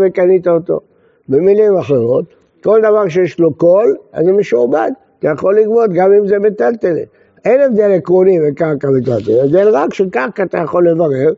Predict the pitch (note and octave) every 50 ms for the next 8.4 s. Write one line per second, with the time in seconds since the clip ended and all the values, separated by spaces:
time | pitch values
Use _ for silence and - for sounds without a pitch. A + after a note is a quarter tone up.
0 | _ _ _ _ _ - G3 A3 A3+ A3+ - A3 A#3 A3 A3 G#3 G#3+ A3+ A3+ G3+
1 | F3+ F3 D#3+ C#3+ B2 A#2 G#2 G2+ - - _ - B2+ C#3+ E3+ F#3 G3 F#3+ F3+ D#3+
2 | - E3+ E3 C3+ D3+ E3+ F3 E3+ D#3+ D3 C#3 C3+ C#3 C#3+ D#3+ F3+ E3 - - C3+
3 | C3+ C3+ C3 A2+ - D#3 D3 A#2+ - D3 C3 C3+ D3+ D#3 - - _ _ _ _
4 | E3+ G3+ B3+ D#4+ D#4+ D#4 - _ _ _ _ _ _ _ _ _ _ _ _ _
5 | _ _ _ _ _ _ _ _ _ _ _ _ - E3 F3+ F#3+ A3 A#3 C#4 C4+
6 | - _ _ _ _ _ _ _ _ _ _ _ - E3+ G3 A3 A3+ A3+ A3 G#3+
7 | G#3 G3 - G3+ F3+ F3+ G3 G#3 G#3 F#3+ G3 G#3 G3 F3 F#3 G3+ G3 F#3 F#3 F#3
8 | F3 E3+ E3+ F#3 G3 F#3+ G3+